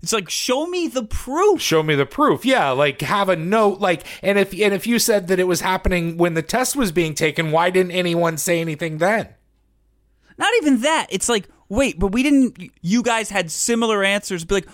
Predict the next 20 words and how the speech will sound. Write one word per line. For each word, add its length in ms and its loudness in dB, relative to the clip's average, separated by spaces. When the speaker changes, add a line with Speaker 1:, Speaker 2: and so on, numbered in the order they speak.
Speaker 1:
"Well, 180 4
our 140 2
fucking 720 -2
boobs 400 2
and 100 2
vaginas 640 0
and 120 -4
faces 480 -2
all 180 4
look 140 -2
the 100 -2
same 340 0
too." 380 2
Speaker 2:
<laughs> 100 -16
They're 420 -2
identical. 840 -2
Speaker 1:
So, 520 0
w-, 260 -8
you 140 0
know? 460 2